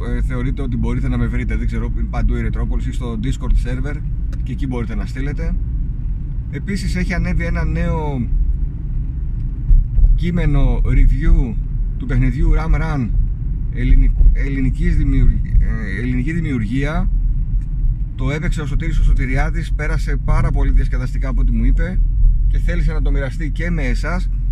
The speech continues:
Αυτή την περίοδο έχουμε εκπτώσεις στο Steam. Το παιχνίδι λογικά θα έχει γύρω στα δύο με τρία ευρώ. Αν θέλετε, ακόμα και να μην έχετε σκοπό να το παίξετε, παιδιά, πάρτε το παιχνίδι. Είναι Έλληνας ο δημιουργός, καλό είναι να στηρίζουμε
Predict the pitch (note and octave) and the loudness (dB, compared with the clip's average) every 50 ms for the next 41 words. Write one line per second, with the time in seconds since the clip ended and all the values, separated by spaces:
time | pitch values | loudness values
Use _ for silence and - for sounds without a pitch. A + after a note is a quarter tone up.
0 | - - - - - - B2+ A#2+ D#3+ F3 F3 E3 D#3+ D3+ D#3 E3+ E3+ D#3 D#3 D#3+ | -2 -2 -4 -6 -8 -6 -6 -4 -4 -4 -4 -4 -4 -4 -4 -4 -4 -4 -4 -2
1 | D#3+ E3 D#3 D3 C#3+ B2 - D#3+ D#3+ - - - - C#3+ B2+ A2 - - - - | -4 -2 -2 -2 -2 -2 -4 -4 -2 -2 -2 -2 -2 -4 -4 -4 -4 -2 -2 0
2 | F#3 G3 G3+ - - - - - - - - - - C3+ C3 C3+ C3 D3 E3+ E3+ | 0 -2 -2 -4 -6 -6 -4 -4 -4 -4 -4 -4 -6 -6 -4 -4 -4 -2 -2 -4
3 | D#3+ - D3 C#3+ C#3 C#3 D#3+ - D#3 D#3 D3 D3 C#3+ C3+ C3 - - - - - | -2 -2 -2 -2 -2 -2 -4 -4 -2 -2 -4 -4 -4 -4 -4 -4 -2 -2 -2 -2
4 | - C#3 D3 C3+ B2+ - - - C#3 A#2+ G#2+ G2+ G#2+ B2+ D3 F3 F#3+ - - - | -2 -2 -2 0 0 0 0 0 0 -2 -2 -4 -4 -4 -2 -2 -2 0 0 0
5 | - - - - - - - - - - - - - - - - - - D#3+ F3 | 0 0 0 0 0 0 0 0 0 0 -2 -2 -2 -2 -2 -2 -2 -2 -2 -2
6 | F3+ F3+ F3 - E3+ E3+ E3+ F3 E3 - F#3+ F#3+ G3 G3 - - - - - - | -2 -2 0 0 0 0 0 0 -2 -2 -2 -2 -2 -2 0 0 0 -2 -2 -2
7 | - - - - - - - - - - - - - - F3+ F3+ F3 E3+ E3 D3+ | -2 -2 -2 -2 -2 -2 -2 -2 -2 -4 -4 -4 -4 -4 -2 -4 -4 -4 -4 -4
8 | D3+ D#3 E3+ F#3 F#3+ F#3 F3+ - D#3 C3 - - C3 B2 C#3 C#3 C3 - A2+ - | -2 -2 0 0 0 -2 -2 -2 -2 -4 -4 -4 -6 -8 -8 -6 -6 -8 -8 -8
9 | C#3 C3+ - B2 G#2+ - B2+ - F3 F3+ F3+ F3+ - - - E3 F3 F3 E3 D#3+ | -8 -8 -8 -6 -6 -4 -2 0 0 0 0 0 0 0 2 2 2 0 0 0
10 | - A#2+ A#2 - - C3 D3+ E3 D#3+ F3 F3+ F3+ F3+ - - - - - - - | 0 0 2 4 4 4 2 2 0 0 2 2 2 2 2 2 2 2 2 2
11 | - - - - - D#3+ D#3+ D#3+ E2+ E2 D3+ C#3+ C3+ C#3+ C3+ B2 A#2+ A#2+ A#2 A2+ | 0 2 2 2 2 2 2 0 0 -2 -2 -2 0 0 0 2 2 2 2 2
12 | A2+ - E3 - - - C#3 A2 A2 A2 - - - - - D3+ D3 C#3 C3+ B2+ | 2 2 2 2 2 0 0 2 2 4 4 6 6 6 4 6 6 4 6 6
13 | A2+ G#2+ G2 D#2+ | 4 4 2 0